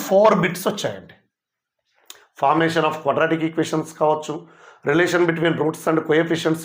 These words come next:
కావచ్చు, ఓకే, so transformed equations కావచ్చు, రెసిప్రోకల్ రూట్స్ ఉండి ఈక్వేషన్ అడగడం కావచ్చు, ఫోర్ బిట్స్ అడిగాడండి క్వాడ్రాటిక్ నుండే. So ఆల్జీబ్రాకున్న ఇంపార్టెన్స్ అదండి. నేను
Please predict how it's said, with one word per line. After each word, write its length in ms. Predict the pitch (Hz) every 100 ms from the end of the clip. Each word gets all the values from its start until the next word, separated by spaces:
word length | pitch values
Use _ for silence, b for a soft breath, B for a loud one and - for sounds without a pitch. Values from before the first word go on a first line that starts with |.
| 147
కావచ్చు, 380 | 160 160 - 151 - _ _ _ _ _ _ 165
ఓకే, 160 | 190 185 - B B B B B -
so 80 | 180 170
transformed 500 | 165 175 170 185 180 151
equations 480 | 160 175 170 170 165 -
కావచ్చు, 320 | 156 156 - 151 - - b b b 170
రెసిప్రోకల్ 600 | 180 180 208 202 196 202 165
రూట్స్ 260 | 175 180 -
ఉండి 180 | 170 170 165 156
ఈక్వేషన్ 460 | 151 170 170 170 170 135
అడగడం 340 | 156 165 170 170
కావచ్చు, 400 | 160 160 156 - 151 B B _
ఫోర్ 260 | - 147 147 131
బిట్స్ 180 | 127 -
అడిగాడండి 480 | 123 110 92 85 - _ _ _ _ _ _ _ -
క్వాడ్రాటిక్ 500 | 156 131 190 196 190 170
నుండే. 200 | 143 127 - - _ b b b b -
So 80 | 196 - 165
ఆల్జీబ్రాకున్న 640 | 185 185 180 180 175 160 160 135
ఇంపార్టెన్స్ 540 | 127 127 - 135 151 - -
అదండి. 340 | 98 90 85 - _ b b b
నేను 160 | 151